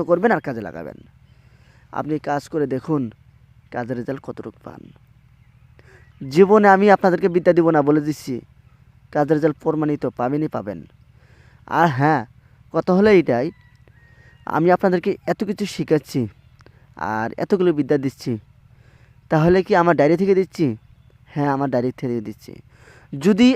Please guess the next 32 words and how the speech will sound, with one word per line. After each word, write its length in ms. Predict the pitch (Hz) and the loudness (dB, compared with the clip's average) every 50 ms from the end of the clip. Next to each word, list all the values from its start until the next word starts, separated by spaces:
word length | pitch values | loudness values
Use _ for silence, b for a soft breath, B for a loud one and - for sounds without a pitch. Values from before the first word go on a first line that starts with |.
| - _ - | 2 _ 4
আপনারা 440 | 175 170 - - 208 208 202 214 214 - - 180 | 2 4 4 4 4 6 6 6 6 6 4 4
আমার 200 | 175 180 190 196 - - | 4 6 4 4 2 2
পার্সোনাল 500 | 190 170 170 - - 208 208 202 190 196 185 175 | 2 2 2 2 0 0 2 4 4 4 4 2
জিনিস 220 | 190 190 190 170 - - | 0 0 0 -2 -2 -2
নিতে 220 | 185 165 - 180 170 160 - | -2 0 2 4 2 2 4
চান, 160 | 190 180 180 175 | 4 2 4 4
আমার 220 | 160 156 160 156 143 | 2 2 2 2 2
ডায়েরি 240 | 147 139 147 170 160 - | 2 0 0 0 -2 -4
থেকে 140 | 185 - 185 - - | -4 -4 -4 -4 -4
পার্সোনাল 320 | 151 151 - 165 175 170 160 | -4 -4 -4 -4 -4 -4 -4
জিনিস 180 | 165 165 160 151 | -4 -4 -4 -6
নিতে 160 | 143 131 156 143 - - | -6 -6 -6 -6 -6 -4
চান, 260 | 139 143 175 208 240 - b b b b b b b b b b b - 143 - | 0 2 2 2 2 0 b b b b b b b b b b b 0 0 0
আপনি 220 | - 190 208 214 214 196 | 0 0 2 2 2 4
আমার 160 | 185 190 185 - _ - | 4 2 0 0 _ 0
পার্সোনাল 400 | 175 170 170 - 196 185 185 175 165 170 | 0 0 0 0 -2 0 0 0 0 -2
জিনিস 220 | 170 175 180 170 - - | -2 -2 -2 -4 -4 -2
নিয়ে 160 | 170 170 180 175 | 2 4 4 4
আপনি 140 | - 170 170 160 - 160 | 4 2 -2 -2 0 0
কাজ 140 | 156 160 156 - - 180 | 0 0 0 -2 -4 -4
করবেন, 300 | 165 156 180 214 233 240 233 - b b b b b b b - | -2 2 4 4 4 4 0 -6 b b b b b b b 0
কাজের 340 | 175 170 170 160 180 180 160 156 | 2 2 2 4 2 4 4 4
রেজাল্ট 300 | 143 151 175 170 165 147 - - | 4 4 2 2 2 0 -4 0
সঠিক 460 | - 240 247 - - 269 262 269 254 - - 208 | 2 2 2 2 2 0 0 0 0 -2 0 2
মতো 160 | 190 202 - 240 208 | 2 4 4 4 4
আপনি 120 | 185 196 | 4 4
রেজাল্ট 280 | 180 170 151 165 156 156 160 | 4 4 4 2 2 2 0
পাবেন। 220 | 139 139 135 120 110 - b b b b b b b b | 0 0 0 -2 -2 -6 b b b b b b b b
গুরুমুখী 420 | 143 160 190 226 214 214 - - 233 220 180 | 2 4 4 6 6 4 4 2 2 0 0
বিদ্যা 220 | 208 170 143 - 202 | -2 0 2 2 2
দিচ্ছি 240 | 175 190 - - - 185 | 2 0 -2 2 2 2
আপনাদেরকে, 440 | 160 180 175 160 151 143 - 151 127 | 4 4 2 0 0 -2 -2 -4 -4